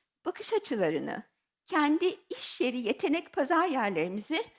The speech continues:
oluşturuyor olmamız gerekiyor. Bu fikre kapıları açıyor olmamız gerekiyor. İş ya-, işverenler olarak baktığımızda da hangi iş gücünü içeride tutacağız?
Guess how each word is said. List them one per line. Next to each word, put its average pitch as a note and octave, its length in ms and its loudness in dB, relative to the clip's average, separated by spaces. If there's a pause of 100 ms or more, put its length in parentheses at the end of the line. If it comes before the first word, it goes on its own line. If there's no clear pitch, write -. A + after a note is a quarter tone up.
(300)
oluşturuyor A#3+ 580 0
olmamız F3 320 -2
gerekiyor. F3+ 560 0 (340)
Bu C#4 60 -2
fikre C4 360 -2
kapıları A#3 600 0 (380)
açıyor C#4+ 340 -2
olmamız F3+ 400 -2
gerekiyor. E3 600 -2 (400)
İş - 220 -2
ya-, G#4+ 200 4
işverenler G#4+ 640 2
olarak C4+ 420 2
baktığımızda B3+ 680 2
da C#4+ 260 4 (360)
hangi A4 380 0
iş C#4 200 -4
gücünü B3+ 300 -2
içeride B3 400 0
tutacağız? - 760 -4